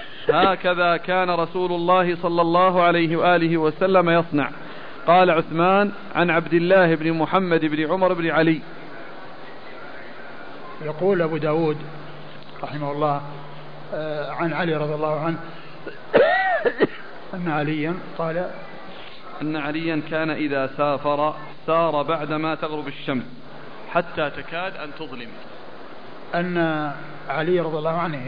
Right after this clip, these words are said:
Speaker 2: إذا سافر، يعني سار بعد م-، بعد مغ-، مغيب الشمس، يعني حتى تكاد أن تظلم،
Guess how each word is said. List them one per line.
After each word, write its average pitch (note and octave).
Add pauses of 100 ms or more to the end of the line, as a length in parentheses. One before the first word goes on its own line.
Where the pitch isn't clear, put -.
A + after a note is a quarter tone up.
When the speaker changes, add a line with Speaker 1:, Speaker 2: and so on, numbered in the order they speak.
Speaker 2:
إذا D#3
سافر، D3+ (760)
يعني C#3+
سار F#3
بعد E3
م-، D#3 (100)
بعد D#3 (340)
مغ-، E3
مغيب E3+
الشمس، F3+ (840)
يعني D#3+
حتى F#3+
تكاد F3
أن E3
تظلم، E3+